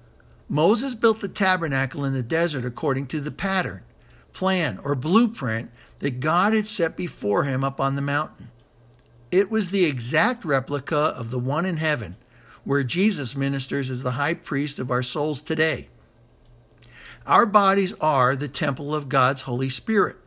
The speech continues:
His word, the Bible, is our owner's manual. And Jesus' life is our pattern and example to follow after. In him, we are seated in the heavenlies. We are citizens of the state, commonwealth,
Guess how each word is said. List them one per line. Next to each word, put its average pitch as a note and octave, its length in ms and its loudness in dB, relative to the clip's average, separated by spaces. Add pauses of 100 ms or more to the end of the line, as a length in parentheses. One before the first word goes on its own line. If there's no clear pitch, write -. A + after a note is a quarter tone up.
(340)
His C3 220 -2
word, D#3+ 500 2 (300)
the D3+ 120 -2
Bible, D#3 460 4
is F3 160 0
our E3+ 180 4
owner's F#3 400 2
manual. A2+ 540 -2 (420)
And C#3+ 140 0
Jesus' E3+ 680 2
life C#3 300 2
is D#3 100 0
our E3+ 140 2
pattern E3+ 500 -2
and B2 140 -2
example D3 560 0
to E3+ 100 -4
follow F3+ 460 0
after. A#2+ 420 -2 (1040)
In G3 200 4
him, E3 460 2 (400)
we F3 280 -2
are D3+ 340 6
seated D3+ 460 -2
in C#3 100 0
the D3+ 80 -2
heavenlies. C#3 640 -6 (500)
We D3+ 160 -2
are B2 140 4
citizens D#3 640 -2
of D3+ 100 0
the D#3 80 -4
state, - 480 -2 (380)
commonwealth, F#3 840 0